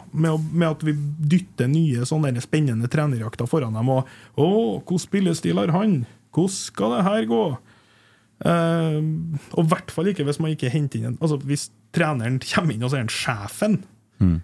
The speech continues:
Speaker 1: så kan jo faktisk hende at det har noen ringeffekter. Eh, og for min del så, ja, kanskje litt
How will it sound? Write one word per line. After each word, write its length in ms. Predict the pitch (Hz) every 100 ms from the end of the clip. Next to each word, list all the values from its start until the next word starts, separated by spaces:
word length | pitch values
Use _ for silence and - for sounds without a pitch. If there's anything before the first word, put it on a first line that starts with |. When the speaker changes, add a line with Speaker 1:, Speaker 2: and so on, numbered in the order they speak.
| - _ _
Speaker 1:
så 120 | -
kan 220 | - 170 107
jo 80 | 117
faktisk 300 | 131 113 127
hende 100 | 117
at 60 |
det 60 | 120
har 160 | 123 120
noen 100 | 123
ringeffekter. 540 | 131 107 113 - 139 - _ _ _ _ _ _ _ _ _ -
Eh, 460 | 139 123 120 117 120
og 100 | 131 135
for 80 | 143
min 220 | 139 156
del 160 | 170 156
så, 140 | 147 123 - 165 - - -
ja, 80 | -
kanskje 320 | - 156 - 113
litt 220 | 127